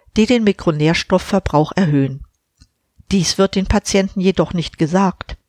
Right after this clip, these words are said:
Damit ist natürlich die Gesundheit der Patienten nicht wiederherzustellen, denn fehlen bestimmte Mikronährstoffe,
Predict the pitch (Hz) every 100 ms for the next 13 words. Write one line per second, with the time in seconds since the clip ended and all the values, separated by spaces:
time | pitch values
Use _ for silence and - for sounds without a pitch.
0 | _ _ _ _ _ _ _ _ - 220
1 | 226 - 226 247 226 254 240 - 170 175
2 | 196 208 - 269 180 - 160 - 175 175
3 | 185 180 190 - - 208 208 208 220 -
4 | 208 - - 135 135 - _ - 156 147
5 | - 214 277 269 247 - - 190 - 185
6 | - 190 170 165 - - 185 185